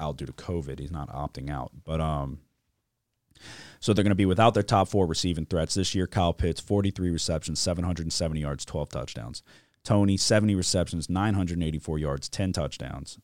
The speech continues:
Grimes, thirty-eight receptions, five hundred eighty-nine yards, and nine touchdowns.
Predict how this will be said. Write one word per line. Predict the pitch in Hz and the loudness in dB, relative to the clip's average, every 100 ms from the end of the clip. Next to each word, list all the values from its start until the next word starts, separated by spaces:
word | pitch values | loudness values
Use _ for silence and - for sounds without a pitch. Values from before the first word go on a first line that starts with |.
| _ | _
Grimes, | - 92 90 87 82 | -2 0 2 0 0
thirty-eight | 98 90 87 80 | 0 2 2 0
receptions, | 73 - 73 67 | -2 -4 -6 -8
five | - 73 73 | -6 -4 -2
hundred | 76 71 71 | -4 -6 -6
eighty-nine | 71 67 73 69 69 | -6 -6 -6 -6 -6
yards, | 69 69 69 | -6 -6 -8
and | - 71 | -8 -6
nine | 73 73 69 | -6 -6 -6
touchdowns. | 71 65 - - - | -6 -8 -10 -14 -16